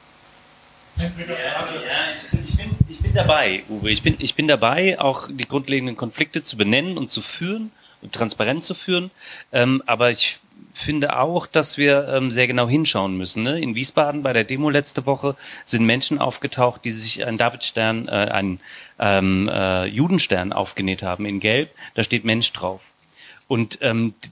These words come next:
das wird produziert von, äh, einer rechten Firma aus, äh, Mecklenburg-Vorpommern, die die in der, in der ganzen Republik verschicken.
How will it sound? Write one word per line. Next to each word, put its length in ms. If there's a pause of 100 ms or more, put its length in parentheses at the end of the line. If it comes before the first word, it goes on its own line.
das 220
wird 120
produziert 560
von, 400
äh, 40
einer 840
rechten 380
Firma 480
aus, 400
äh, 180
Mecklenburg-Vorpommern, 1040 (260)
die 120
die 200
in 120
der, 240
in 180
der 140
ganzen 280
Republik 460
verschicken. 480